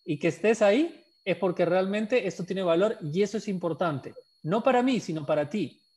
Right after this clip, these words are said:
Porque la próxima vez, con, así como cuando pruebas el Energy dices, "Oye, esto tienes que probarlo porque está pero brutal", con la misma energía y con la misma fuerza que le compartes los productos a la gente,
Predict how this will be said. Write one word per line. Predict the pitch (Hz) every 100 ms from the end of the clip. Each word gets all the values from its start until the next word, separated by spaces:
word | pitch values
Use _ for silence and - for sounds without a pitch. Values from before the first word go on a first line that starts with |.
| _ _ -
Porque | 156 175
la | 165
próxima | 170 214 240 220
vez, | 220 185
con, | 185 160 -
así | 156 - 254
como | 311 277
cuando | - 208 190
pruebas | 175 226 240 233
el | 214
Energy | 220 214
dices, | 208 208 214
"Oye, | 175 185
esto | 190 208
tienes | 196 214 226
que | -
probarlo | 220 165 170 196 220 214
porque | 185 165
está | 143 - 208 214
pero | 233 208 180
brutal", | 151 151 156 220 196 214 330 - _ _ _ _ _
con | 185 180
la |
misma | 185 240 294 302 294
energía | 233 185 - 220 175
y |
con | 160 175
la | 170
misma | 233 269 277
fuerza | 277 233 190 165
que | 170
le | 160
compartes | 165 160 220 220 226
los | 214
productos | 180 185 202 214
a | 190
la |
gente, | 180 262 277 320